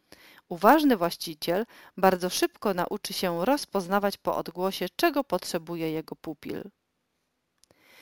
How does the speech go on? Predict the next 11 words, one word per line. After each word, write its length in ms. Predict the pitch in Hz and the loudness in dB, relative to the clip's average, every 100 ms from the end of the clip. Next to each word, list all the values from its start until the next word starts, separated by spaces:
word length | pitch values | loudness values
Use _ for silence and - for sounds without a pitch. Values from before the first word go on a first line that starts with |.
| - - | -20 -12
Kim 260 | - 349 359 | -2 2 4
jest 280 | 180 - | 4 2
kot 380 | - 277 311 - _ - _ _ _ _ _ _ _ _ _ _ _ _ - | 0 2 2 -2 _ -20 _ _ _ _ _ _ _ _ _ _ _ _ -12
Cheshire? 680 | - 254 240 - 240 285 349 _ _ _ _ _ _ _ _ _ _ _ _ _ - _ _ _ - | 0 2 2 -2 -6 -6 -10 _ _ _ _ _ _ _ _ _ _ _ _ _ -20 _ _ _ -4
Kot 240 | - 370 | 2 2
z 220 | - - | 0 0
Cheshire 520 | 233 - 233 254 311 320 _ _ _ - | 2 2 0 2 0 -2 _ _ _ -4
to 120 | 190 | -2
postać 440 | - 208 - 208 | 0 0 2 0
z 100 | - | -2
książki 640 | - - 165 165 - - | -4 -2 -2 -2 -8 -12